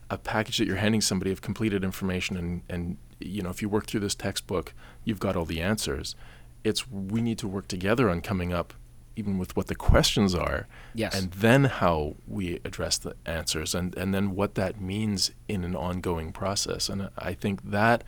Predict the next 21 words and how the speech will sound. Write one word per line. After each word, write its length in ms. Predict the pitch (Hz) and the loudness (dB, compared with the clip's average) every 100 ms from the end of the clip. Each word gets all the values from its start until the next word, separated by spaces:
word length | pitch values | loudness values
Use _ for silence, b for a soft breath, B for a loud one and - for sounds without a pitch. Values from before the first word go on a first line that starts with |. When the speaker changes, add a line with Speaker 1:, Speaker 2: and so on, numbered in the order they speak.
| B B B B B | B B B B B
Speaker 1:
for 180 | - 117 | 0 2
where 280 | 101 113 135 | 6 8 10
our 160 | 113 | 8
culture 340 | - 117 - 110 | 6 2 4 2
is 140 | 90 | 4
moving 320 | 95 101 101 | 2 2 2
and 100 | 90 | 0
for 140 | - 95 | 0 2
where 180 | 95 | 4
the 80 | 95 | 2
church 320 | 87 98 107 | 2 0 2
is 100 | 101 | 0
moving, 300 | 90 85 87 | 0 0 -2
that 160 | 90 92 | 0 0
is 100 | 92 | 2
such 320 | - 110 107 | 4 4 4
an 200 | 104 87 | 2 2
important, 760 | - 85 - - 113 92 90 - b b b b b | -4 -8 -8 2 2 2 -2 -6 b b b b b
uh, 220 | 90 82 - | -2 -2 -4
way 400 | 92 92 101 101 | -4 2 6 6
of 240 | 87 85 | 4 0